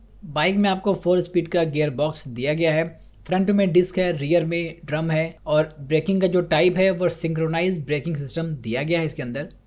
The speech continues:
फ्रंट सस्पेंशन अगर देखें तो आपको मिल जाता है टेलीस्कोपिक फोक्स और रियर में आपको मिल जाता है फाइव स्टेप में एडजस्टेबल हाइड्रोलिक शॉक अब्जॉर्बर्स। टायर साइज अगर देखा जाए तो फ्रंट टायर टू पॉइंट सेवन फ़ाइव by सेवनटीन और रियर टायर थ्री पॉइंट ज़ीरो by सेवनटीन।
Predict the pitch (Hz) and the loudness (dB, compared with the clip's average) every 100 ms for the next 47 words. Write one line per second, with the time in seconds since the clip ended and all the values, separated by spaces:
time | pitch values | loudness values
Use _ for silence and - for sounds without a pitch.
0 | - - 214 220 196 - 175 208 226 202 | -6 4 6 6 2 0 -2 2 4 4
1 | 185 170 143 190 185 170 160 165 185 175 | 2 2 0 -6 -2 0 2 0 0 2
2 | 165 175 165 170 165 160 180 185 180 175 | 0 0 -2 -2 -2 -2 -2 0 0 0
3 | 175 170 170 165 160 151 185 214 214 196 | -2 -2 0 0 -4 2 4 6 6 4
4 | 196 190 180 175 180 170 165 170 185 180 | 2 2 0 2 0 0 0 0 0 0
5 | 175 170 180 160 151 147 160 160 151 147 | -2 -2 -4 -4 -4 -6 -2 -2 -2 -4
6 | 156 160 156 151 123 131 127 160 - - | -4 -2 -4 -4 -4 -6 -6 -8 -8 0
7 | 156 214 233 226 220 214 202 196 180 175 | 2 2 2 4 4 4 4 4 4 2
8 | 180 175 185 185 185 180 196 185 185 170 | 0 0 0 2 2 2 0 0 -4 -2
9 | 170 170 165 165 165 160 160 151 147 165 | -2 -2 0 0 2 0 0 -2 -2 -2
10 | 180 - 143 135 165 165 160 165 170 - | -4 -4 -4 -2 -2 0 2 2 -2 -8
11 | 190 220 208 170 170 170 147 156 151 139 | -2 -2 0 -2 -2 -4 -2 -2 0 -2
12 | 147 170 - 127 123 123 123 | -4 -6 -8 -6 -6 -8 -10